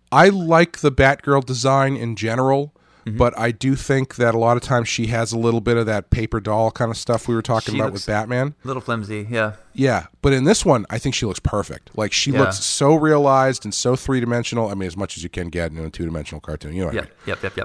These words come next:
Speaker 2: yep. <laughs>
Speaker 1: Um,
Speaker 2: Yeah.
Speaker 1: but it, it just looks great. Like, all of her movements look great. Everybody's movement looks great. That the, the guy they got for that mullet animation was just, I hope he got a raise.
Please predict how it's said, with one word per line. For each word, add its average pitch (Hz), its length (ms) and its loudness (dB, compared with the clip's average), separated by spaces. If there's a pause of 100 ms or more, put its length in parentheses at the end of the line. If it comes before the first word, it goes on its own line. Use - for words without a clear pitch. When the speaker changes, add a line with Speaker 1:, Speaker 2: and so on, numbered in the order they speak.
Speaker 2:
yep. 139 140 0
<laughs> - 0 -
Speaker 1:
Um, 113 480 2 (240)
Speaker 2:
Yeah. 98 180 -6 (240)
Speaker 1:
but 151 220 4
it, 143 160 -2
it 151 140 2
just - 200 -2
looks 139 220 2
great. 127 400 2
Like, 104 160 -4
all 120 180 4
of 131 80 2
her 127 100 0
movements 123 380 0
look 123 120 -4
great. 120 300 0
Everybody's 127 460 0
movement 127 300 0
looks - 160 -6
great. 120 300 0
That 98 260 -8
the, 92 240 -6 (160)
the 95 80 -6
guy 117 260 2
they 131 120 0
got 127 200 2
for 120 120 -8
that 117 180 0
mullet 117 340 2
animation 123 640 -2
was 95 140 -6
just, 92 260 -4
I 87 60 -4
hope 98 100 -6
he 101 80 -4
got 90 140 -4
a - 20 -6
raise. 117 520 -2